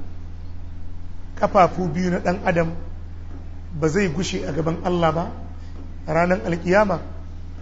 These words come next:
har sai an mishi waɗannan tambayoyi." Muna roƙon Allah ya tabbatar da mu akan digadigan.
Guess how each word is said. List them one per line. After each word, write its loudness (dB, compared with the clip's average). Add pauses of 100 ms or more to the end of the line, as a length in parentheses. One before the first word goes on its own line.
(140)
har 2
sai -4
an 0
mishi -2
waɗannan -4
tambayoyi." -8 (4000)
Muna 6
roƙon 0
Allah 4
ya 2
tabbatar 0
da 2
mu 2
akan -2
digadigan. -2